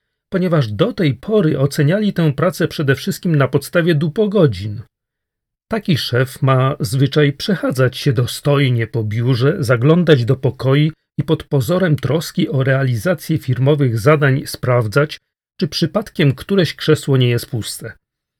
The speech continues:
O tym, czy uzna kogoś za dobrego pracownika, świadczy liczba godzin przesiedzianych przez delikwenta przed komputerem, a nie to, co tak naprawdę zrobił.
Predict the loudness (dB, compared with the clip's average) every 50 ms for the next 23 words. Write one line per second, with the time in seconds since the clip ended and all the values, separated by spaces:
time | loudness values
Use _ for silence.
0 | _ _ _ _ -2 -2 -2 0 0 -2 -2 -2 -4 -8 -12 _ _ -2 0 2
1 | 2 0 0 0 0 0 0 2 2 2 2 2 2 2 0 0 -2 -2 -2 0
2 | 0 0 2 0 0 0 -2 -4 -4 -2 -4 -2 0 0 0 0 -2 -2 -4 -4
3 | -6 _ _ _ _ _ -18 -10 -6 -6 -6 -6 -8 _ _ -4 -2 0 0 0
4 | 0 0 2 2 2 4 4 4 4 4 4 2 2 2 2 0 -2 -2 0 0
5 | 0 0 2 2 2 4 2 0 0 2 2 2 2 4 2 2 0 0 -2 0
6 | 0 0 2 2 0 -2 0 0 0 0 2 0 0 0 0 -2 -2 0 0 2
7 | 2 2 0 0 -4 -8 _ _ _ _ _ -8 -4 0 2 2 2 2 0 0
8 | 0 0 -2 -4 -4 -4 0 0 0 2 2 0 0 2 2 2 0 2 2 2
9 | 2 4 4 4 2 2 2 0 -4 -8 -8 -12